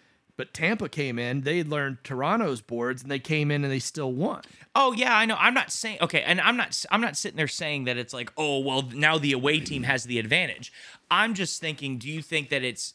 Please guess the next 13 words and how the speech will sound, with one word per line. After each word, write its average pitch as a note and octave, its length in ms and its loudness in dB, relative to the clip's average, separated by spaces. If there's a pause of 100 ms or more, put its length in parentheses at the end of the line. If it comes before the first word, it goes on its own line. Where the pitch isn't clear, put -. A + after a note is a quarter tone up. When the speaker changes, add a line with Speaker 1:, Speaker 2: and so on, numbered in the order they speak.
Speaker 2:
the, C#3+ 240 2
the B2+ 680 0
home F3+ 260 0
team D3 240 -4
will B2+ 100 -2
have C3 200 2
a B2 40 0
little C#3 300 0
bit C3 160 -2
less C3+ 640 -2 (500)
of C3+ 120 4
an B2 100 0
advantage? G#2 640 -4